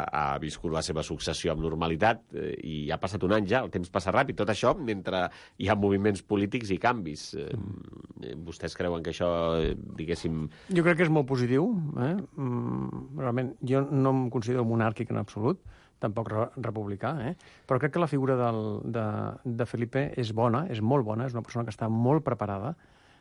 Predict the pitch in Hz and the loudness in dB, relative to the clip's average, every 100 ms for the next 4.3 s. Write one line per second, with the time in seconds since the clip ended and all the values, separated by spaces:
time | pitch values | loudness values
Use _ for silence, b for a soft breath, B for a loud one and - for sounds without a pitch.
0 | b - 110 113 110 113 98 143 127 120 | b -4 0 2 2 0 0 2 2 2
1 | 113 113 117 113 110 - 107 101 92 123 | 0 -2 -4 -2 -2 -2 -4 -4 -4 -6
2 | - 107 - 110 117 B B B B - | -6 -8 -8 -6 -6 B B B B -6
3 | 123 123 117 123 120 131 131 120 127 120 | 0 2 2 2 2 2 0 0 2 4
4 | 127 113 95 | 2 2 -4